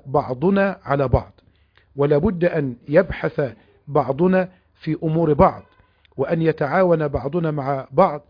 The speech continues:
من باب قوله سبحانه: "وتعاونوا على البر والتقوى ولا تعاونوا على الإثم والعدوان"، ومن باب قول النبي صلى الله عليه وسلم: "مثل المؤمنين في توادهم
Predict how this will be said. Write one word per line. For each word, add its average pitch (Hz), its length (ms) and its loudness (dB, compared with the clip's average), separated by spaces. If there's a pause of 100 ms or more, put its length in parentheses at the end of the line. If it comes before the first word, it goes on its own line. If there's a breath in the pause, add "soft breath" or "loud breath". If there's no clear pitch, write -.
(220 soft breath)
من 143 140 -4
باب 147 200 2
قوله 143 420 -4
سبحانه: 190 540 0 (360 soft breath)
"وتعاونوا 147 680 2
على 139 180 -4
البر 139 380 -2
والتقوى 147 580 0 (400 soft breath)
ولا 165 220 4
تعاونوا 143 580 0
على 135 180 -4
الإثم 139 420 -8
والعدوان"، 135 540 2 (420 soft breath)
ومن 147 260 0
باب 170 180 0
قول 190 300 0
النبي 170 380 0
صلى 160 200 -4
الله 151 280 0
عليه 139 100 -2
وسلم: 160 360 2 (440 soft breath)
"مثل 175 280 2
المؤمنين 170 720 0 (260)
في 160 240 -2
توادهم 156 720 2